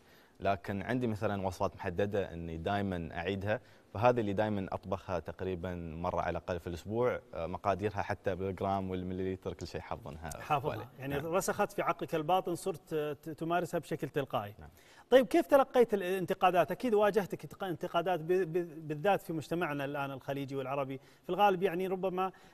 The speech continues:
Speaker 2: لا ي-، ي-، يحبذون مثل هذه المهن، كيف تلقيتها؟
Speaker 1: آه، طبعا بدينا أول شيء،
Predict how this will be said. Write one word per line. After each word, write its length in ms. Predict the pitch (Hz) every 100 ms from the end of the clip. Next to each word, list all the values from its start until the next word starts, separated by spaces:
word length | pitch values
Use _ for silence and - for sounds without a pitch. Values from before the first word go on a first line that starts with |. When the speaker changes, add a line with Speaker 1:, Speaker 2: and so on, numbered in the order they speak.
| -
Speaker 2:
لا 400 | 185 220 208 165
ي-، 80 | 185
ي-، 800 | 175 170 165 175 175 170 180
يحبذون 580 | 165 - 185 165 196 170
مثل 200 | 151 151
هذه 200 | 139 135
المهن، 320 | 131 131 110 110 -
كيف 160 | 185 170
تلقيتها؟ 540 | 160 - 127 104 98 - _ -
Speaker 1:
آه، 600 | 92 95 95 95 95 92 -
طبعا 280 | 143 127 117 113 101 90 87 80 -
بدينا 380 | 90 98 123 123
أول 180 | 101 101
شيء، 380 | - 98 101